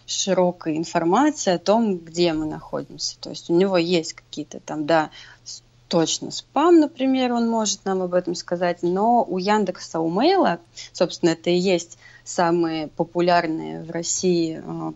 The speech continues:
почтовые провайдеры, там Mail.ru доходит до шестидесяти-семидесяти процентов в базе, Яндекс, соответственно, на втором обычном месте.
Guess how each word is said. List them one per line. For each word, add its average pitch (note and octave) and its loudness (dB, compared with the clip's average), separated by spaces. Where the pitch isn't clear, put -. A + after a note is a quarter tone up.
почтовые E3+ 0
провайдеры, G#3 2
там D#3 -12
Mail.ru E3+ -2
доходит D#3+ -8
до D#3 -4
шестидесяти-семидесяти F3 -4
процентов A#3+ -4
в G3 -12
базе, F#3 0
Яндекс, G3+ 0
соответственно, F3+ -2
на - -6
втором F3+ 2
обычном D#3 -6
месте. E3+ -6